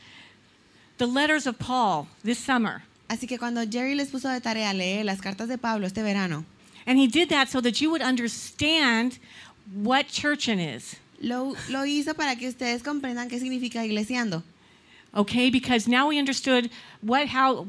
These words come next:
Speaker 1: the pattern that was formed in the book of Acts.
Speaker 2: Porque ahora sabemos cómo fue hecho el patrón en el libro de Hechos.
Speaker 1: Then we have Paul going and planting churches everywhere he went by the Holy Spirit.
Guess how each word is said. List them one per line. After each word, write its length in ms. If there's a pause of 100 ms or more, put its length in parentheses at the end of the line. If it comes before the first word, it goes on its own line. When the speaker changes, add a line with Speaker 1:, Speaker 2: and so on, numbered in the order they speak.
(160)
Speaker 1:
the 100
pattern 580
that 120
was 140
formed 500
in 100
the 60
book 220
of 80
Acts. 640
Speaker 2:
Porque 240
ahora 180
sabemos 400
cómo 240
fue 400
hecho 180
el 100
patrón 540
en 120
el 80
libro 200
de 240
Hechos. 400
Speaker 1:
Then 280
we 80
have 260
Paul 480 (180)
going 220
and 100
planting 500
churches 420
everywhere 420
he 160
went 460
by 140
the 80
Holy 300
Spirit. 480